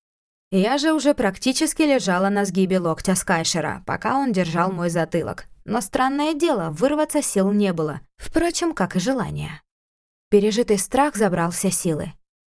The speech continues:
Черты лица Золотоглазого смягчились, исчезли проблески чешуи и вертикальный зрачок, а потом он задумчиво спросил, разглядывая меня из-под полуопущенных век и золотистых ресниц:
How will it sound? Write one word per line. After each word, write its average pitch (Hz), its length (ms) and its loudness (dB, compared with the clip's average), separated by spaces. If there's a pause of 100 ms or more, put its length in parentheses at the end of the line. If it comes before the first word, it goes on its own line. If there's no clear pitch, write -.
(120)
Черты 226 380 4
лица 254 400 2
Золотоглазого 214 760 2
смягчились, - 760 -2 (220)
исчезли 285 500 2
проблески 240 520 0
чешуи 214 720 0
и 196 100 0
вертикальный 202 640 2
зрачок, 220 640 -2 (180)
а 190 120 0
потом 240 460 2
он 262 200 2
задумчиво 262 540 2
спросил, 277 580 0 (360)
разглядывая 247 760 2
меня 208 280 0
из-под - 400 -4
полуопущенных 180 840 0
век 214 300 0
и - 100 -4
золотистых 160 680 -4
ресниц: - 520 -6